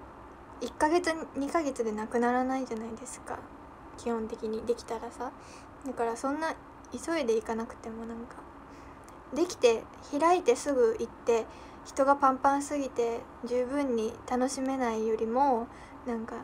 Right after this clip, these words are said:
人が少ない時に全部回りきれたり、ゆっくり見れる方がなんか好きですね、私は。そう、人に押されながらなんか展示物を見たりとか、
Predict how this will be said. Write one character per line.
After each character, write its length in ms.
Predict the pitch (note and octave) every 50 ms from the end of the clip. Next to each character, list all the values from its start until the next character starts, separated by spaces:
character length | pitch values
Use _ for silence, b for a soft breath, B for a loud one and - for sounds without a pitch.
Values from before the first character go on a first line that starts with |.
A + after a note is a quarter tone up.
| - - - -
人 220 | - - B3 A#3+
が 100 | B3 B3+
少 220 | - - - D4
な 140 | D4 D4+ D4
い 60 | C#4
時 240 | - A3+ A3 - A3
に 200 | G#3+ A3 G#3+ G#3+ G#3+
全 220 | B3+ B3 A#3+ A3+
部 100 | A3 G#3+
回 240 | G#3 G#3+ G#3 G#3 G#3+
り 80 | A3 A3+
き 120 | - A#3+
れ 120 | A3+ A3 A3
た 120 | - A#3
り、 160 | A3+ A#3+ C4+ C#4 B B B B
ゆ 80 | C4 -
っ 20 |
く 140 | - - D#4+
り 80 | C4+ B3
見 120 | A3 A3 A3
れ 140 | A#3 A3+ A3
る 80 | A#3
方 160 | A#3 - - B3 A#3+ B3 B3
が 120 | A#3+ B3+ - B B B B B B B -
な 60 | A#3
ん 40 | -
か 80 | -
好 60 | A#3+ - - - -
き 100 | A#3 A3+
で 120 | A#3 A#3+
す 140 | - - -
ね、 120 | A#3+ C4+ C#4+
私 240 | C4+ B3 - -
は。 160 | - C#4 C4+ C4 - - - - - - - - - - - - - - - - - - - - - - - - - - - - - - - - - - -
そ 180 | - - - B3
う、 40 | C#4
人 200 | C4 - - C#4
に 120 | C4+ C4+ C4
押 120 | - A#3+
さ 160 | - C#4+ C4+
れ 100 | C4+ C4+
な 160 | C4+ C#4 C4+ A#3+
が 120 | A3 G#3+
ら 100 | G#3 G#3+
な 100 | G#3+ B3
ん 120 | A#3 A3
か 120 | - - - - - -
展 220 | - B3 A#3+ A#3+
示 120 | A#3 A#3+ A3+
物 280 | G#3+ G#3+ - - A#3+
を 100 | A#3 A3+
見 140 | A3 A3 A3
た 100 | - A3
り 100 | A3+ -
と 120 | - A#3+ A#3
か、 220 | - - -